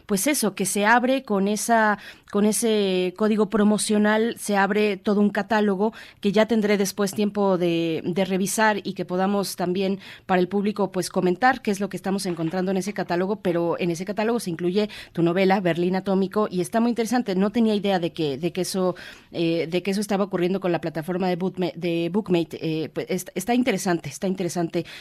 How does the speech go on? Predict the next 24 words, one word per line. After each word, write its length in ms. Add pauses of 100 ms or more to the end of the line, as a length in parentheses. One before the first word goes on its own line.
(140)
Eh, 180
Alessandro, 680
cuéntanos 600
también, 500
hacia 220
el 80
final 560
de, 340
del 200
libro, 400 (360)
ah, 240
aparece 520
una 200
serie 240
de 80
fotografías, 800
una 160
serie 460
que 160
se 140
llama 180
así, 260
Berlín 340
Atómico, 520